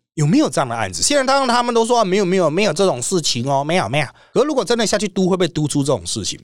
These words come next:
大家都知道嘛，啊，这个中华民国政府或中华民国国军嘛，你这个平常不督，看起来是天下太平啊，下去一督就倒，动一堆嘛，啊，资料问题一堆。当然我不是说地方卫生局会造假，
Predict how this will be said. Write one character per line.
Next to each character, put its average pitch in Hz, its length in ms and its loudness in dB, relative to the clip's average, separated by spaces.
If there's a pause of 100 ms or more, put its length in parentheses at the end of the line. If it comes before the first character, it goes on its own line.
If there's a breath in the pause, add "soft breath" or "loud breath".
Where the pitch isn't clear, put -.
大 269 80 0
家 311 60 2
都 339 100 0
知 330 160 -4
道 330 160 4
嘛， 139 140 -2
啊， 120 320 0
这 220 80 -2
个 233 80 0
中 254 140 -4
华 233 100 2
民 208 100 -2
国 214 80 0
政 208 200 -2
府 135 80 0
或 196 80 2
中 220 120 0
华 220 60 2
民 196 140 0
国 196 100 2
国 156 240 0
军 196 180 -2
嘛， 139 220 0
你 151 220 -2
这 233 80 -2
个 190 440 2 (400 loud breath)
平 220 200 0
常 190 180 0
不 226 80 -2
督， 214 160 0
看 208 180 0
起 151 120 0
来 160 160 4
是 196 100 -4
天 196 180 0
下 208 140 4
太 185 160 2
平 131 240 -2
啊， 156 60 4
下 196 180 2
去 208 100 -6
一 190 80 -2
督 170 240 0
就 147 160 0
倒， 85 300 -8 (180 soft breath)
动 131 220 -2
一 131 80 -4
堆 113 300 -2
嘛， 87 160 -10 (200)
啊， 80 220 -8
资 147 220 -2
料 147 240 2
问 131 120 0
题 101 140 -6
一 104 80 -4
堆。 101 160 -2
当 196 100 2
然 247 80 4
我 190 80 2
不 127 80 -8
是 160 80 -4
说 180 240 2
地 180 200 -6
方 170 160 0
卫 175 80 4
生 165 100 2
局 147 160 -4
会 135 100 4
造 135 280 0
假， - 280 -8